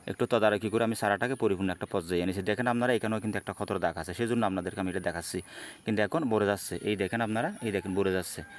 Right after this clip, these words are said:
এটা যখন ভরে যাবে, তখন ধরেন না, এটা ধরেন সব কিছু মিলিয়ে আরও এক বছর কাছাকাছি এটা আমার সময় দিতে হবে। যখন সবগুলো ক্ষত যখন ভরে যাবে, মাংস কভার করে ফেলবে,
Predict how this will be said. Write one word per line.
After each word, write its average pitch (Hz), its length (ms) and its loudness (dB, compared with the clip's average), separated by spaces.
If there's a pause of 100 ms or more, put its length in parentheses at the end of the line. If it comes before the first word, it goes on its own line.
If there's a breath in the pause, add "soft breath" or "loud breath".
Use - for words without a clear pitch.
(320 loud breath)
এটা 117 160 0
যখন 127 260 2
ভরে 131 180 6
যাবে, 139 260 6 (500 loud breath)
তখন 117 240 4
ধরেন 123 180 6
না, 123 140 4
এটা 120 440 4
ধরেন 123 300 2 (160)
সব 156 200 0
কিছু 170 160 4
মিলিয়ে 160 220 6
আরও 135 300 8 (840)
এক 107 160 2
বছর 131 320 2
কাছাকাছি 123 480 2
এটা 120 140 2
আমার 110 120 2
সময় 107 240 0
দিতে 101 160 0
হবে। 92 220 -2 (440 loud breath)
যখন 113 200 2
সবগুলো 135 400 4
ক্ষত 127 280 0
যখন 110 240 2
ভরে 117 180 6
যাবে, 107 260 2 (180)
মাংস 107 280 2
কভার 104 380 2
করে 113 180 2
ফেলবে, 98 300 -2